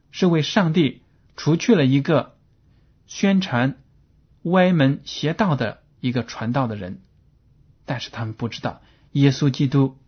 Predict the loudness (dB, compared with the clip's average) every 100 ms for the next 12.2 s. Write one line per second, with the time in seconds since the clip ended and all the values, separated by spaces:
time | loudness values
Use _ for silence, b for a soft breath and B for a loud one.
0 | _ -2 0 0 2 4 6 2 -4 _
1 | _ _ _ _ 2 4 4 2 0 2
2 | 0 0 0 -4 -6 -10 _ _ _ _
3 | _ _ _ _ _ _ 0 2 0 -2
4 | 0 -2 0 2 2 0 b b b b
5 | _ -4 -2 -2 -2 -2 0 0 -2 -4
6 | -4 -2 -2 2 2 2 0 -2 -8 -10
7 | -8 -8 -10 _ _ _ _ b b b
8 | b -2 2 0 0 -2 0 0 -2 -4
9 | _ _ -4 -2 0 0 -2 -4 -2 -4
10 | -4 -4 0 0 -2 -6 -4 -4 -4 -10
11 | b b b b -4 0 0 0 0 0
12 | -2 -8